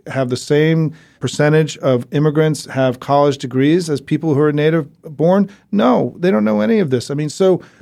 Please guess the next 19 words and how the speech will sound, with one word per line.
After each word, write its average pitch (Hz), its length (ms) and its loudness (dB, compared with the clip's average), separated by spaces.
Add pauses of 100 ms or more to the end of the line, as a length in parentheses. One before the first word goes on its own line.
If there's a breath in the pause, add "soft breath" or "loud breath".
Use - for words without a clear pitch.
(180 loud breath)
I 190 140 2
do 220 240 2
think 185 200 0
my 165 240 2
point 190 420 0
to 143 100 -8
you 147 640 0
is 135 180 -2
that 135 400 -2
my 156 180 -4
fundamental 170 800 2
argument 147 400 0
is - 160 -6
we 170 80 0
just - 260 -4
can't 196 300 -4
duck 170 240 -4
this - 260 -12
anymore. 98 580 -18